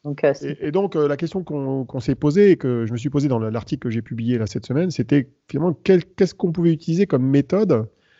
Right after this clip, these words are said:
Speaker 2: pour, euh, éviter de se faire avoir, en fait. Et c'est pas
Speaker 1: Ouais.
Speaker 2: évident, hein. Il y a, il y a beaucoup de papiers qui circulent aujourd'hui dans la, dans la littérature sur le fact-checking en général. Euh, beaucoup de papiers très bien faits, d'ailleurs, que j'ai trouvés à droite à gauche. Alors, surtout sur le fact-checking économique ou politique,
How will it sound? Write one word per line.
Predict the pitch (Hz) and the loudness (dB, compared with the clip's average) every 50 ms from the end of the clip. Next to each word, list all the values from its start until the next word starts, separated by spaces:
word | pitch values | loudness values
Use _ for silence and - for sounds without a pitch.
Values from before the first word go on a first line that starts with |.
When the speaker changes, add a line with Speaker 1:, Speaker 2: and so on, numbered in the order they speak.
| _ _ _ _ _ _ _ _ _ _ - | _ _ _ _ _ _ _ _ _ _ 0
Speaker 2:
pour, | - 156 180 208 208 165 127 | 4 6 8 8 8 8 8
euh, | 120 117 | 8 6
éviter | 113 110 117 - 185 | 6 6 4 4 2
de | 147 | 2
se | 135 | 2
faire | - 151 127 | 0 2 2
avoir, | 127 117 117 120 113 95 | 2 2 2 2 0 0
en | 95 - | -2 -4
fait. | - 98 - - | -6 -6 -6 -4
Et | - 120 117 | -2 -2 -2
c'est | - - 156 | 0 2 4
pas | - 208 | 6 6
Speaker 1:
Ouais. | |
Speaker 2:
évident, | 185 185 185 214 208 175 131 | 6 6 6 4 4 4 2
hein. | 123 127 120 110 | 2 2 0 0
Il | 104 | 0
y | 107 | -2
a, | 95 98 107 | -2 -2 -2
il | 110 110 | 0 2
y | |
a | 135 160 | 2 2
beaucoup | 175 180 233 | 2 0 -2
de | 185 | 0
papiers | - 175 165 - - 185 180 | 0 0 0 0 0 -2 -2
qui | - 151 117 | -2 -4 -6
circulent | - 151 113 - 175 165 | -6 -8 -6 0 2 2
aujourd'hui | 151 135 135 151 165 | 2 4 2 0 2
dans | 147 127 | 0 2
la, | 117 113 113 110 | 2 0 0 0
dans | 101 110 | -2 -2
la | 113 120 | 0 0
littérature | 120 123 123 135 135 123 120 - - 165 156 | 0 0 0 0 0 0 0 0 0 0 0
sur | - - - 131 117 | 0 -4 -4 -2 0
le | 113 107 | 0 0
fact-checking | - 139 127 - - 120 - 151 131 | 0 0 -2 0 0 0 2 2 4
en | 123 113 | 4 4
général. | 113 110 110 104 110 143 202 214 - - - - - - - - _ _ - - | 4 4 4 4 2 2 0 -2 -6 -10 -20 -20 -20 -20 -20 -20 _ _ 0 2
Euh, | 104 104 104 104 104 101 | 4 4 6 6 4 4
beaucoup | 98 110 147 - 190 | 4 2 2 2 4
de | 139 | 4
papiers | 120 - 139 - | 4 4 4 2
très | - 151 | 4 4
bien | 135 127 120 - | 4 4 2 2
faits, | - 160 | 2 2
d'ailleurs, | 165 127 113 127 127 | 4 4 2 0 0
que | 113 104 | -4 -6
j'ai | 101 | -6
trouvés | 92 - - 117 107 117 | -6 -6 -6 -4 -2 -2
à | 113 | -2
droite | - 104 104 - | -2 -4 -4 -4
à | 107 98 | -2 0
gauche. | 117 156 170 156 - | 2 2 2 4 2
Alors, | - - - | 0 0 0
surtout | - - 127 - 190 | -2 -6 -4 -4 -4
sur | 160 - 135 | -2 -2 0
le | - | 0
fact-checking | 135 113 - 135 117 - 143 123 | 0 0 0 0 0 0 0 0
économique | 117 113 147 143 156 147 143 143 147 - | 2 2 2 2 4 4 4 4 4 2
ou | - 101 | 2 2
politique, | - 131 147 151 - - 143 - - | 4 4 4 4 2 -2 -6 -6 -8